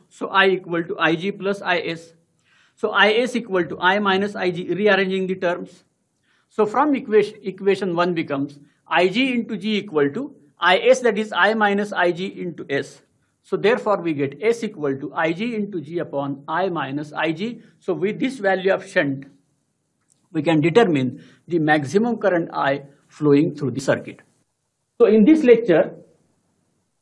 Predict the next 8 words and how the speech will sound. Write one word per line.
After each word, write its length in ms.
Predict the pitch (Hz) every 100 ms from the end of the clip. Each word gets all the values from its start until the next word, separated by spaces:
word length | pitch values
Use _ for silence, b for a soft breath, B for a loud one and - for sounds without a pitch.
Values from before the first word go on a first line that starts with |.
| _ _ _ _ _ _
we 120 | 185
had 180 | 190 175
seen 460 | - 214 190 - - - _ _ _ _ _ _ _ _ _ _ _ _ _
how 120 | 220 233
the 100 | 247
potentiometer 760 | 185 202 247 262 240 226 233
is 60 | 214
used 420 | 240 277 -